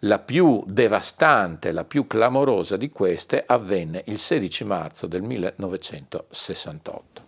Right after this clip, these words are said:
A questo punto io vi devo dire che ho preso appunti e vedrete il mio occhio andare a leggere gli appunti, perché siccome sto parlando di cose di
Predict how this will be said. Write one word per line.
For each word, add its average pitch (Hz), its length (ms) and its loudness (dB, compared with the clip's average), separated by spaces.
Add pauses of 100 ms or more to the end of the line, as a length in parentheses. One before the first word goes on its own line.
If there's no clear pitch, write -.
(220)
A - 100 -2
questo 147 260 -2
punto 123 440 -2
io 110 280 -4
vi 95 160 -6
devo 101 260 0
dire 92 360 -4
che - 240 -4
ho 92 140 0
preso 98 300 -4
appunti 80 680 -10 (460)
e 123 240 0
vedrete 117 500 0
il 90 100 0
mio 110 200 0
occhio 104 300 2
andare 98 340 2
a 90 60 0
leggere 95 480 0
gli 78 100 -8
appunti, 80 460 -12
perché 92 440 -4 (380)
siccome 120 460 0
sto - 160 -2
parlando 104 460 0
di 92 120 -6
cose 87 580 0
di 82 160 -8